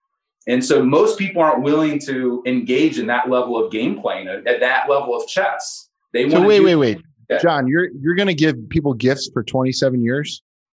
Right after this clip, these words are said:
Speaker 2: You're playing the long game. The long game. How, so is there any point in the process where you're like, "Man, this has been going on <laughs> for a long time"?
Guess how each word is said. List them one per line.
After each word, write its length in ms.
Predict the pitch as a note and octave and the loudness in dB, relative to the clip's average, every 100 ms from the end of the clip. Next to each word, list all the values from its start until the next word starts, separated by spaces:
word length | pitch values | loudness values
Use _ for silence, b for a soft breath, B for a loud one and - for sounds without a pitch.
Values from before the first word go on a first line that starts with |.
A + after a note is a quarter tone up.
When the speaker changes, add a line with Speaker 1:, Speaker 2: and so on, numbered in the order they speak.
| _ - | _ -6
Speaker 2:
You're 140 | D3+ | -4
playing 420 | - F#3 A3 A#3 | -2 -2 0 2
the 80 | F#3 | 0
long 340 | D3 D3+ E3+ | 2 2 2
game. 400 | D3 G#2 E2 D#2 - _ _ _ _ | 0 -2 -4 -8 -14 _ _ _ _
The 60 | A#2 | -2
long 240 | B2+ D#3 | 0 2
game. 140 | C3+ G#2 | 0 -2
How, 360 | - - F3+ - - - | -4 -2 -2 -2 -10 -8
so 160 | B2+ D#3 | -2 0
is 220 | D3+ C#3+ | 0 0
there 140 | D#3+ - | -2 0
any 200 | F#3 G3+ | -2 -2
point 440 | - F3 D#3+ C#3+ | -4 -2 -2 -4
in 140 | B2+ | -4
the 80 | B2+ | -4
process 520 | - B2 A#2 - G#2+ | -2 -4 -2 -4 -6
where 60 | G#2 | -6
you're 60 | G2+ | -6
like, 180 | F#2+ | -6
"Man, 200 | A2 A#2 | -6 -6
this 180 | G#2+ - | -6 -8
has 80 | G#2+ | -8
been 100 | G2+ | -6
going 180 | G#2+ A2 | -4 -4
on 80 | G#2+ | -6
<laughs> 20 | |
for 180 | - D3+ | -6 -4
a 20 | |
long 140 | A2 | -6
time"? 400 | - - G2 A#2+ | -8 -8 -6 -6